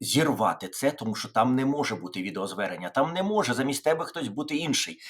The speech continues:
там може бути тільки ти. Зірвати це, це є реальний зрив вступу в нато. І третій момент, там має бути все-таки оголошений якийсь варіант, який Україні пропонується для того, щоб стати відповідними для вступу в нато.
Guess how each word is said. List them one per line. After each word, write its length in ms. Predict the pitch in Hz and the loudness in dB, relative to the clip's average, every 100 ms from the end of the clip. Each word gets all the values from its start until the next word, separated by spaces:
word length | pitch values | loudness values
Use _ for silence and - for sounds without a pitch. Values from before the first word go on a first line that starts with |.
| - - | -18 4
там 220 | 147 185 | 4 6
може 180 | 180 190 | 2 0
бути 300 | 180 135 143 | 0 -2 -4
тільки 320 | - 143 156 | 0 0 0
ти. 260 | 151 - - - _ | -4 -6 -6 -16 _
Зірвати 500 | 151 131 113 - 107 | 4 6 4 2 -4
це, 340 | - 196 196 _ _ | 0 -2 -2 _ _
це 180 | - 156 | 4 6
є 180 | 143 139 | 6 4
реальний 720 | - 123 - 110 143 160 190 | 2 2 2 2 2 -2 -6
зрив 280 | 120 214 123 | -6 -2 -2
вступу 460 | 123 - 113 - 104 | -4 -8 -10 -8 -8
в 120 | 87 | 0
нато. 340 | 104 - - - - - - | 0 0 -10 -14 -20 -16 -8
І 360 | 175 127 - _ _ - | 2 2 2 _ _ 0
третій 260 | 101 - | 0 0
момент, 360 | 110 139 220 233 - _ _ | -2 0 0 -4 -14 _ _
там 140 | 120 | 0
має 220 | 120 95 | 2 2
бути 180 | 90 - | -2 -6
все-таки 380 | - 113 117 131 | -4 -4 -4 -6
оголошений 640 | - 120 117 101 82 82 | -2 0 0 0 -4 -4
якийсь 360 | 113 120 131 - | -4 0 0 0
варіант, 420 | 95 101 113 - | -4 0 0 -2
який 200 | 104 131 | 0 2
Україні 400 | 117 117 113 101 | 2 0 -4 -4
пропонується 640 | 95 104 101 98 117 135 | -6 -8 -4 -4 -4 -4
для 140 | 104 95 | -6 -4
того, 240 | - 120 | 0 0
щоб 180 | - - | 0 -4
стати 380 | - 139 127 113 | 4 4 4 -2
відповідними 720 | 110 - 104 98 104 143 180 | -4 -4 -4 -4 -4 -4 -4
для 120 | 87 | -6
вступу 380 | - - 117 117 | -4 -6 -6 -2
в 60 | |
нато. 340 | 110 92 - | 2 2 0